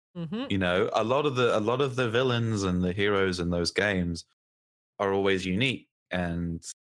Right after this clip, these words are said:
Speaker 2: have, well, all the good ones anyway are always unique and
Speaker 1: Yeah.
Speaker 2: have some
Speaker 1: <laughs>
Speaker 2: sort of originality with them because that's what sells the game.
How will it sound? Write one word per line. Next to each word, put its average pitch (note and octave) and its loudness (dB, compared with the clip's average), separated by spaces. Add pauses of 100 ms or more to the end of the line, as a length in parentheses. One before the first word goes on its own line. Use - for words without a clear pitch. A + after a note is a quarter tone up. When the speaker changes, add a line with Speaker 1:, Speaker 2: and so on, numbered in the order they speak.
(140)
Speaker 2:
have, F#2 -2
well, E3+ 2
all A#2 2
the F#2 -2
good F#2+ 0
ones D#2+ 0
anyway E2 2
are E2+ 0
always F2 0
unique F2 2
and G#3 0
Speaker 1:
Yeah. E3+ 2
Speaker 2:
have E2+ -2
some - 0
Speaker 1:
<laughs> - 4
Speaker 2:
sort - -2
of - 0
originality F#2 0
with E2 0
them E2+ 0
because E2+ -2
that's E2+ -2
what D#2+ -4
sells F2+ 0
the - -6
game. E2+ -2